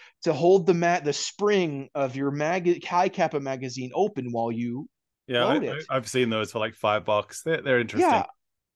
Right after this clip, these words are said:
Speaker 1: I don't leave home without it. It's genius. And then I find out that they're three D printing new,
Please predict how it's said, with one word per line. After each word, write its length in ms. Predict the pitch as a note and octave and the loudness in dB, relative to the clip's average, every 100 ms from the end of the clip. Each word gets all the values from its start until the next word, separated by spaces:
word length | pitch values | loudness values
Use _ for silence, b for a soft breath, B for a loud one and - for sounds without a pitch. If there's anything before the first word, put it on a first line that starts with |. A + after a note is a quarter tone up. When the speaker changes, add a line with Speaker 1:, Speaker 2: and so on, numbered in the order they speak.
| - | -2
Speaker 1:
I 160 | D4 G4 | 4 4
don't 280 | D#4 B3 A#3+ | 6 4 2
leave 220 | C4 A#3 | 0 0
home 260 | F3+ G3 A#3 | 2 2 2
without 360 | A#3+ B3 D#4 | 0 0 0
it. 180 | A#3+ - | 0 -2
It's 260 | G3 G3 - | -4 -6 -10
genius. 720 | - A#3 C4 C#4 G#3 D#3 - | -12 -6 -4 0 0 0 -4
And 180 | - F#3 | -4 -2
then 100 | A3 | 0
I 100 | A#3+ | 0
find 340 | - G#3+ G#3 | 0 -2 0
out 260 | F#3+ F#3+ F#3 - | 2 2 0 -6
that 160 | D#3+ - b b - | -6 -8 b b 0
they're 140 | F#3 | 0
three 260 | F3+ F#3+ G#3 | 0 -2 0
D 160 | A3+ A3+ | 0 0
printing 720 | - G#3 G#3 F3 D#3+ D#3+ D#3+ _ _ - | 2 0 2 0 0 -2 -8 _ _ -6
new, 500 | D3+ F3 F3+ F3 | 0 2 2 -2